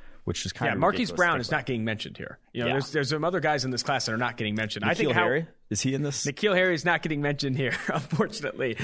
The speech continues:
Speaker 2: I think how I'd have it, and I'm surprised that you'd have A J Brown as your number one guy. I remember writing a story for The Athletic with the, with the partnership we had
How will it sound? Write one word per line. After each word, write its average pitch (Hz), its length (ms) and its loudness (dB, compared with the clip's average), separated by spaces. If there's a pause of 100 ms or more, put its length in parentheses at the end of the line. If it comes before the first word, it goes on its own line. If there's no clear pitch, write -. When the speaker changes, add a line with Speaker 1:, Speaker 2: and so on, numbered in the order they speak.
(140)
Speaker 2:
I 190 100 6
think 262 160 4
how 214 120 6
I'd 175 180 4
have 123 220 0
it, 117 80 -2
and 117 80 -2
I'm 220 160 2
surprised 156 400 0
that 143 80 -4
you'd 120 120 -4
have 117 320 0 (280)
A 143 100 2
J 123 140 0
Brown 113 360 0
as 117 200 -2
your 117 60 -4
number 110 200 -4
one 98 120 -6
guy. - 340 -10 (260)
I 151 80 4
remember 196 280 2
writing 165 300 2
a 135 120 2
story 147 280 0
for 135 100 -4
The 127 80 0
Athletic 120 420 0
with 113 180 -8
the, 113 180 -4 (100)
with 120 120 -4
the 120 60 -10
partnership 120 340 -2
we 120 80 -6
had 113 260 -2